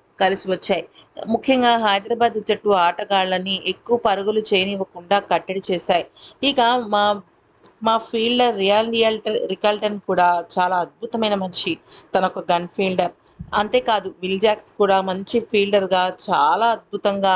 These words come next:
ఈరోజు వ్యవహరించాడు. మేము నలభై రెండు బంతులకి నలభై రెండు, ఆ, పరుగులు చేయాలి అనుకున్నప్పుడు చాలా గమ్మత్తుగా మ్యాచ్ మారిపోయింది. ఆ,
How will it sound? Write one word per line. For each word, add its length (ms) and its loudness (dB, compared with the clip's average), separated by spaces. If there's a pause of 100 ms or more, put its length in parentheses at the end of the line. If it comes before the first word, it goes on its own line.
ఈరోజు 440 -2
వ్యవహరించాడు. 800 2 (1300)
మేము 320 0
నలభై 380 0
రెండు 200 -2
బంతులకి 460 -2
నలభై 360 0
రెండు, 540 2 (360)
ఆ, 280 2 (240)
పరుగులు 300 2
చేయాలి 520 2
అనుకున్నప్పుడు 840 0 (180)
చాలా 400 2 (600)
గమ్మత్తుగా 520 0
మ్యాచ్ 400 -2
మారిపోయింది. 680 0 (420)
ఆ, 460 0